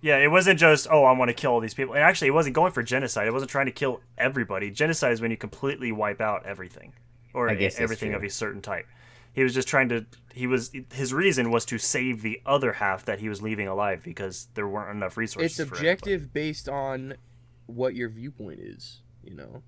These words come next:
Speaker 3: Two
Speaker 2: Okay, what about those who just wanna rule the world and their, their rule is, like, Hitler levels of not cool?
Speaker 3: Uh, I mean, is that their, is that their only reason? Like,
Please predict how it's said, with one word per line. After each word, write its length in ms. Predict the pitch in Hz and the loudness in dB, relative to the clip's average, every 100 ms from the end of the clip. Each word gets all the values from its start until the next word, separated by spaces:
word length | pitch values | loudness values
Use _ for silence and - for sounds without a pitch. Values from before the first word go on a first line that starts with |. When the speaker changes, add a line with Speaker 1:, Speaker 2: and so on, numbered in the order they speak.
| - | -14
Speaker 3:
Two 600 | - 190 160 143 131 127 - - _ - - - - | 0 2 2 0 -4 -4 -10 -20 _ -20 -20 -14 0
Speaker 2:
Okay, 300 | 143 180 156 | 6 10 12
what 160 | 151 208 | 12 10
about 280 | 202 185 | 10 10
those 220 | 160 170 151 | 10 8 8
who 120 | 135 | 4
just 160 | 131 | 4
wanna 240 | 131 131 117 | 4 6 6
rule 240 | 110 117 | 4 4
the 80 | 107 | 2
world 480 | 98 104 95 80 82 | 2 4 4 2 0
and 200 | 110 107 | 0 4
their, 360 | 107 101 92 - _ | 4 4 0 -10 _
their 220 | 117 117 113 | 2 4 6
rule 300 | 113 120 110 | 6 6 4
is, 160 | 107 | 2
like, 460 | 107 95 95 - - - - - | 2 2 2 -4 -12 -12 -14 -14
Hitler 420 | - 92 113 104 98 | -6 -4 0 2 2
levels 380 | 98 92 90 101 | 2 2 0 -4
of 240 | 90 - - - | -6 -10 -20 -10
not 320 | 107 104 87 | -4 -2 -2
cool? 360 | - 98 87 - _ - - - - - - - - - - - | -2 -2 -2 -8 _ -20 -20 -20 -20 -20 -20 -20 -20 -20 -20 -6
Speaker 3:
Uh, 400 | 226 208 202 170 | 0 2 0 0
I 100 | 180 | 0
mean, 540 | 180 180 170 160 143 - - | 0 -2 -4 -4 -6 -10 -4
is 200 | 135 120 | -4 -2
that 200 | 131 127 | -4 -2
their, 240 | 127 123 - | -4 -6 -6
is 320 | 123 113 110 | -4 -4 -6
that 200 | 123 113 | -8 -6
their 200 | 117 - | -8 -8
only 360 | 110 117 117 110 | -10 -8 -8 -6
reason? 460 | 110 117 135 151 | -4 -4 -4 -6
Like, 220 | 123 - | -6 -8